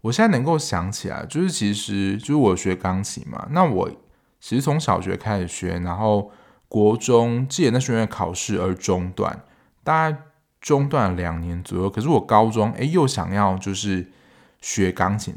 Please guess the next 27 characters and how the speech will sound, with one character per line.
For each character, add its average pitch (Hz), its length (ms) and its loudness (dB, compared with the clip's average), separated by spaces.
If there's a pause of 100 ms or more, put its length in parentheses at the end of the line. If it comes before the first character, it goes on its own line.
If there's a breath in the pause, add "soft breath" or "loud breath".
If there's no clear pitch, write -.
这 - 100 -8
样。 - 160 -6
那 190 120 4
其 135 160 -2
实 123 80 -2
我 98 100 4
一 101 60 -2
开 120 160 2
始 90 60 0
学 92 200 -2
钢 95 260 -2
琴 92 280 -6
是 104 220 0
没 92 120 2
有 104 80 4
买 104 180 2
钢 90 260 -2
琴 - 260 -6
的， 82 80 -8
我 92 180 -4
都 117 220 2
是 131 160 -4
去 101 380 -4
亲 104 220 -4
戚 101 180 -4
家 87 320 -4
练。 92 280 -8